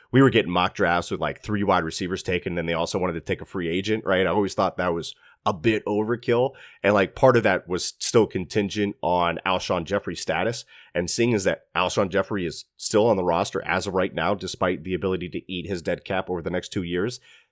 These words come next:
that's how it seems to be playing out for the Eagles right now. You saw Robbie Anderson take a two-year deal, twenty million dollars from the Carolina Panthers. You took, you saw Breshad Perriman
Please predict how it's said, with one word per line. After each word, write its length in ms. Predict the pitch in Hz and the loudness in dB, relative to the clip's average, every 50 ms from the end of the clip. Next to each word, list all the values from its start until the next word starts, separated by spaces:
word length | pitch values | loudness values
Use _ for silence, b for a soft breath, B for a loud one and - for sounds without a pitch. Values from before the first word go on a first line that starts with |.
| b _ | b _
that's 220 | - 90 98 - - | -2 -2 -2 0 2
how 220 | 117 123 127 123 | 2 4 4 2
it 100 | - - | 0 -2
seems 240 | - 117 110 120 117 - | -2 -2 -2 -2 -2 -2
to 40 | |
be 100 | 117 117 | -4 -4
playing 360 | 113 - - 107 117 113 104 110 | -2 0 0 2 2 2 2 2
out 200 | 127 127 - - | 2 2 0 -2
for 120 | - 110 | 0 2
the 80 | 117 120 | 4 4
Eagles 320 | 139 175 151 104 - - | 4 4 2 2 0 0
right 200 | 85 73 - - | -4 -4 -4 -6
now. 240 | 78 76 67 - B B B B B B B B | -6 -6 -6 -8 B B B B B B B B
You 80 | 92 - | -8 0
saw 220 | - 110 95 87 | 2 4 4 4
Robbie 380 | - 92 90 110 117 120 117 113 | 4 4 2 4 2 4 4 4
Anderson 340 | 117 117 117 110 - 123 110 | 4 2 0 0 0 -2 -2
take 220 | - - 107 - 101 | 0 0 0 0 -2
a 40 | |
two-year 520 | - - - - 117 110 110 110 110 113 110 | -6 -4 -4 -2 -2 -2 0 0 -2 -2 -2
deal, 320 | 98 104 104 104 101 101 | -2 0 2 4 4 4
twenty 340 | 101 - - 104 107 110 110 | 2 -2 0 2 2 2 2
million 300 | 110 110 110 107 107 98 | 2 0 0 0 0 0
dollars 500 | 95 90 90 92 95 92 95 92 - - B B B B B | 2 2 2 2 2 0 0 -2 -4 -8 B B B B B
from 200 | _ - 101 101 | _ 0 2 2
the 40 | 104 | 0
Carolina 460 | - - 110 101 101 101 101 101 104 | 0 2 4 4 6 4 4 2 0
Panthers. 600 | - - 87 82 82 80 - 82 80 82 85 - - b b b b | -2 -4 -2 -2 -2 -2 -2 -2 -2 -2 -4 -6 -10 b b b b
You 80 | - 95 | -12 -8
took, 200 | - - 104 - - | -4 -2 -4 -4 -4
you 160 | 90 95 82 | -8 -10 -8
saw 280 | 80 - 104 87 82 80 | -4 0 0 0 0 0
Breshad 520 | 76 - 98 92 - - 107 95 107 107 | -2 -6 -6 -6 -2 0 2 2 2 2
Perriman 400 | - 113 110 107 98 113 107 | 2 2 2 2 2 0 0